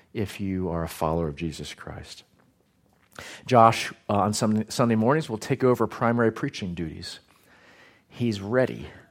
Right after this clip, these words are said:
He's excited. He's passionate. The whole session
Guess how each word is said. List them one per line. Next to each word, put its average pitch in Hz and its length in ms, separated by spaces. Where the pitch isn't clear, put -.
He's - 160
excited. 110 720
He's - 220
passionate. 113 720
The - 80
whole 127 200
session 107 800